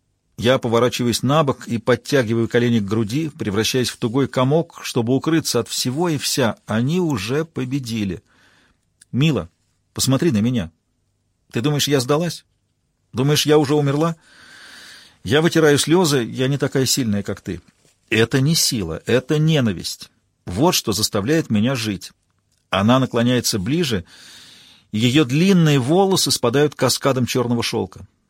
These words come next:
То, что я вижу в ее глазах, пугает меня. В ее глазах горит огонь. Она не в своем уме. Вот так Алена и живет, на наркотиках и безумии. Дверь снова открывается, и мы все съеживаемся под взглядом мамаши.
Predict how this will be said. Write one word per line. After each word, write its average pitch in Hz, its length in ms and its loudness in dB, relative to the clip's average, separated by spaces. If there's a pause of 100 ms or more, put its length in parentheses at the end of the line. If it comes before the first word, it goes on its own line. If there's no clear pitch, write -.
(200)
То, 131 100 -2
что - 160 -6
я 131 140 2
вижу 120 280 -2
в 104 60 -4
ее 113 160 -2
глазах, 117 400 0
пугает 139 420 -4
меня. 85 260 -10 (800)
В 98 100 -6
ее 135 120 4
глазах 147 380 4
горит 143 360 2
огонь. 143 520 0 (880)
Она 127 260 4
не 156 140 2
в - 80 -8
своем 160 320 2
уме. 107 320 -2 (300)
Вот 117 200 -6
так 165 160 -2
Алена 143 300 2
и 139 40 0
живет, 110 380 -2
на 110 100 2
наркотиках 110 680 -2
и 139 100 -2
безумии. 98 500 -4 (1400)
Дверь 139 300 4
снова 185 280 4
открывается, 160 640 2
и 120 100 0
мы 139 120 0
все 139 220 0
съеживаемся 117 760 0
под 113 140 0
взглядом 101 340 -2
мамаши. 120 480 0